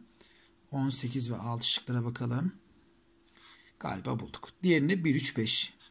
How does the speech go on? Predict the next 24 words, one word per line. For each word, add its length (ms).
Bu 80
da 60
güzel 300
bir 40
soruydu 420
bence. 420
Peki 180
buyurun 180
arkadaşlar. 520
X, 240
Y 120
düzlem 240
aynalarındaki 540
terk 280
eden 260
ışının 320
yaptığı 460
toplam 340
yansıma 360
sayılarını 440
istemiş. 580
Bu 120
çıkmış 420
bir, 200